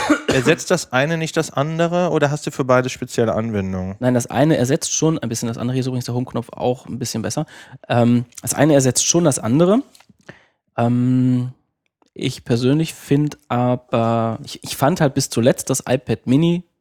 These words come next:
Speaker 2: den besten Formfaktor, weil's einfach von der Größe her und vom Gewicht her und sowas so weit von dem iPad vier entfernt war. Ne? Also nur dadurch, dass mit dem neuen iPad Air, das jetzt ja ein bisschen näher zusammengerückt ist von dem,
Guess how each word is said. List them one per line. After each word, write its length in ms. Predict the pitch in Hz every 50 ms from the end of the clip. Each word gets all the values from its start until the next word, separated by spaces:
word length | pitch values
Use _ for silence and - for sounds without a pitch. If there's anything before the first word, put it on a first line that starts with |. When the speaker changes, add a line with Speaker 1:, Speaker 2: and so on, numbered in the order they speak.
| _ _
Speaker 2:
den 120 | - 127 120
besten 560 | 127 127 - - _ _ 139 131 127 123 117
Formfaktor, 580 | - - 113 107 - 107 - _ - - - _ _ _ _ _ _ _ _
weil's 180 | _ 117 120 -
einfach 600 | - 123 123 123 - 117 117 117 - - - _ _ _ _ _ _ _ _ _
von 100 | - 117
der 100 | 104 101
Größe 280 | - 131 139 - -
her 360 | 127 131 127 123 123 123 117 110
und 140 | 110 107 107
vom 180 | - 110 110
Gewicht 320 | 107 110 117 131 - - -
her 120 | 127 117
und 100 | 107 117
sowas 300 | - 113 113 113 110 - - - - - _ _
so 200 | _ - 135 143
weit 200 | 143 135 135 139
von 180 | - - 127 120
dem 220 | 120 117 120 113 -
iPad 380 | - 117 - - 123 117 117 - _ _ _ _ _ _ _ _ _ _ _ _ _ _
vier 560 | _ - 135 143 147 147 151 147 143 135 - _ _
entfernt 440 | - 127 - - 117 143 151 -
war. 240 | - 151 151 170 185 _ _ _ _ _ _ _ _ _
Ne? 180 | - 127 143 147 -
Also 380 | - 117 117 120 117 120 120 _ _ _ _ _ _ _ _ _ _ _ _ _ _ _ _ _ _ _
nur 180 | - 104 120 123
dadurch, 240 | 120 147 151 131 127
dass 220 | - 123 - -
mit 160 | 127 120 -
dem 320 | 123 117 113 113 110 135 -
neuen 380 | 117 123 131 135 139 139 131 123
iPad 420 | - - 113 110 - 117 - -
Air, 180 | 110 131 160 151
das 120 | 139 127
jetzt 160 | 131 123 -
ja 80 | 131 120
ein 80 | 120
bisschen 180 | 131 139 - 127
näher 180 | 123 123 117 113
zusammengerückt 560 | - 120 127 135 139 120 107 95 98 _ -
ist 100 | - -
von 160 | - - 98
dem, 320 | 101 101 95 98 101 -